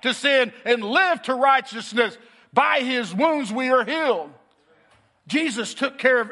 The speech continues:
everything. The believer, we should be walking in the victory, walking in the joy, not walking in death, sin, and sickness. We should be looking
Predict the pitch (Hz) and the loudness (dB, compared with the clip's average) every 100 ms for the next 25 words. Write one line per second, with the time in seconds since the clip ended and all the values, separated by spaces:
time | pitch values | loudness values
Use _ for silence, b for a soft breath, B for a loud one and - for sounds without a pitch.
0 | - 320 320 247 214 180 139 127 _ _ | -2 -2 -2 -4 -4 -4 -6 -16 _ _
1 | _ _ _ - 233 247 262 349 349 277 | _ _ _ -2 0 0 0 0 2 2
2 | 240 208 B B B 294 - 302 269 247 | 0 -2 B B B -2 -2 -4 -2 0
3 | 240 330 339 320 277 262 240 175 302 330 | 2 2 2 -4 -2 -2 -2 -2 -2 -2
4 | - 269 254 233 285 330 330 285 277 254 | -4 -2 0 2 2 2 0 -6 -2 -4
5 | 185 262 320 320 285 233 185 - _ _ | -2 2 4 4 4 2 -2 -8 _ _
6 | _ _ - 294 339 262 285 285 269 254 | _ _ -2 0 2 2 2 2 -2 -2
7 | 240 180 240 269 254 - 269 269 220 196 | -2 0 0 0 -2 -6 -2 -2 -2 -6
8 | - 277 277 311 277 - - _ _ _ | -2 -2 -2 -6 -6 -12 -20 _ _ _
9 | _ _ _ _ _ _ _ _ _ _ | _ _ _ _ _ _ _ _ _ _
10 | _ _ _ _ _ _ _ _ _ _ | _ _ _ _ _ _ _ _ _ _
11 | _ _ _ _ _ _ _ _ _ _ | _ _ _ _ _ _ _ _ _ _
12 | _ _ _ _ _ _ _ 190 - 196 | _ _ _ _ _ _ _ -12 -10 -8
13 | 190 180 170 220 214 170 131 | -6 -6 -2 -2 -2 -10 -12